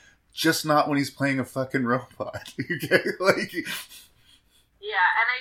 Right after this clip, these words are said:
Speaker 2: feel, too, like, at this point, like you said, he's had a lot more experience, and he's probably done a lot of, like, vocal, uh, work. And, but then he's trying to, like, return to his sort of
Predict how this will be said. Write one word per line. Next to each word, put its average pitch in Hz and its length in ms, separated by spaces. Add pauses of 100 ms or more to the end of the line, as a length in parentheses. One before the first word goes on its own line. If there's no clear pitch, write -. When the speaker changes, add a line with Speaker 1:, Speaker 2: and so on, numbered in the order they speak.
Speaker 2:
feel, 320 240
too, - 320 (240)
like, 392 160 (320)
at 220 160
this 220 160
point, - 160
like 214 160
you - 80
said, - 160
he's - 320
had 208 160
a 196 40
lot 185 200
more 202 160
experience, 202 680 (120)
and 190 160
he's 185 240 (240)
probably 190 320
done 190 160
a 185 40
lot 185 120
of, 185 80
like, 175 240
vocal, 208 640 (160)
uh, 392 240
work. 226 240 (520)
And, - 80 (120)
but 220 200
then 208 200
he's - 160
trying 214 240
to, 214 80
like, - 160 (460)
return - 720 (160)
to 262 60 (100)
his 262 160
sort 247 240
of 240 40